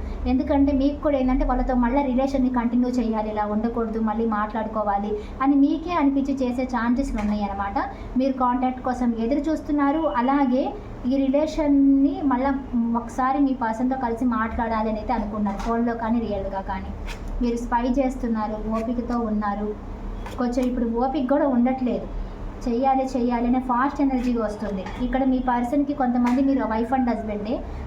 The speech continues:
కొంతమందికి మ్యారేజ్ చేసుకోవాలనుకున్నారు, కొంతమంది థర్డ్ పార్టీ సిచ్యువేషన్, లవర్స్, ఇలా ఎనీ రిలేషన్. మీ పర్సన్తో మీరు లాంగ్ టర్మ్ అయితే ఉండాలనుకుంటున్నారు, వదిలిపెట్టకూడదు. మీ పర్సన్ మిమ్మల్ని మీరు, మీ పర్సన్‌ని వదిలిపెట్టకుండా లాంగ్ టర్మ్ ఉండాలి అని అనుకుంటున్నారు.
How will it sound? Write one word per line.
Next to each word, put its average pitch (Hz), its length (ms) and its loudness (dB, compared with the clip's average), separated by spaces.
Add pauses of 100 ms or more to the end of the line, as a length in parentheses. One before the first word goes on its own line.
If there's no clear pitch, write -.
కొంతమందికి 247 600 2
మ్యారేజ్ 240 460 0
చేసుకోవాలనుకున్నారు, 220 840 -2
కొంతమంది 240 440 2
థర్డ్ 214 280 0
పార్టీ 214 200 -2
సిచ్యువేషన్, 202 460 -4 (440)
లవర్స్, 226 400 -2
ఇలా 294 300 2
ఎనీ 254 280 2
రిలేషన్. 240 520 0 (500)
మీ 269 120 2
పర్సన్తో 277 480 0
మీరు 285 180 4
లాంగ్ 254 460 2
టర్మ్ 277 220 2
అయితే 247 180 2
ఉండాలనుకుంటున్నారు, 196 920 0
వదిలిపెట్టకూడదు. 220 1120 0
మీ 240 140 2
పర్సన్ 226 400 0
మిమ్మల్ని 240 480 2 (420)
మీరు, 233 200 2
మీ 233 160 2
పర్సన్‌ని 254 460 2
వదిలిపెట్టకుండా 233 760 0
లాంగ్ 247 420 2
టర్మ్ 247 260 0
ఉండాలి 208 320 2
అని 226 100 2
అనుకుంటున్నారు. 196 680 -4